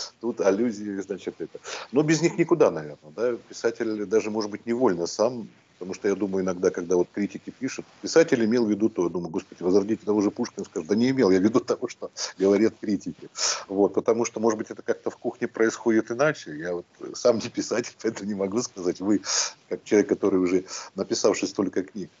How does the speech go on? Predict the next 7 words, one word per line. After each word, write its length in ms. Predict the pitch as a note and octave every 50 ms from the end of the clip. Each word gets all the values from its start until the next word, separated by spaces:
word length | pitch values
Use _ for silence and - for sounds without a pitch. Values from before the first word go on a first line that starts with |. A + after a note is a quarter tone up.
| _ _ -
э, 180 | - - D2 C#2+ - - - - - _ _ _ _ _ - - - - - _ _ _ _ _ _
и 180 | G2+ A2+ B2+ A2+
тем 140 | B2+ B2+ B2+
более 200 | C#3+ C#3 C3 B2+
не 120 | C3 C3+
юрист, 500 | C#3 D3 D3 C3 F#2+ - - - - _ _ _ _ _
э, 40 | -